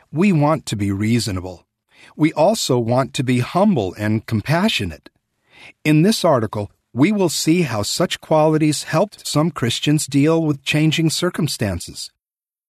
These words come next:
We will also see how these qualities can help us. But first, let us learn from Jehovah and Jesus, the perfect models of reasonableness. Jehovah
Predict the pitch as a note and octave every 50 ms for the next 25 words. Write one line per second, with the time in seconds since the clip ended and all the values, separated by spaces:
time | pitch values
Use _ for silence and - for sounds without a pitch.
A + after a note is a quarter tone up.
0 | _ _ - F#2 G2+ G2 F2+ E2+ E2 - - C#3 F#3 A3 A#3+ - - - C#3 C3
1 | B2+ - - - C#3 C#3 C#3 A2+ B2 C3 C3 C3+ D#3 D#3+ D#3 - - - - D3
2 | C#3 C#3+ C#3+ C3+ C#3 C3+ C3+ B2+ - - - A#2+ A2+ G#2+ F#2 B2+ C3 B2+ A#2+ -
3 | - C3+ D3+ A#2+ - - - - - - _ _ _ _ _ _ _ _ _ _
4 | _ _ _ _ - - C3 - - - A3 G#3 B2 F3+ - - - - - _
5 | _ _ _ _ - A#2+ C3+ E3+ G3+ G#3+ - - - D#3 D#3 D#3+ E3 E3 - -
6 | D3 C3 B2+ A#2+ - B2+ A2 G2 F#2 - C3+ C#3 C#3 C3+ D3 C3+ C3+ - A2+ A2
7 | G#2+ G#2+ G2+ F#2 - C3 C#3+ D#3+ D#3 A#2+ - D#2+ - - - - _ _ _ _
8 | _ - B2 A#2 _ - - - F#3 G3+ F3 - - B2+ - _ - A2+ A2 A2
9 | A2 A2 A2 A#2+ A#2 A2 - G2 F2 F#2+ G#2+ A2 B2 B2+ A2 G#2 G#2+ G2 F2+ E2+
10 | F#2 F#2 E2+ E2+ D#2+ D#2 - - - - - - _ _ _ _ _ _ _ _
11 | _ _ _ _ _ _ _ _ _ _ _ _ _ _ _ _ _ _ _ _
12 | _ _ _ _ _ _ _ _ _ _ _ _ _ _ - A2+ G#2+ B2 C3+ B2
13 | A2+ - D#3+ E3 F#3+ G3+ F#3 G3 G3+ F#3+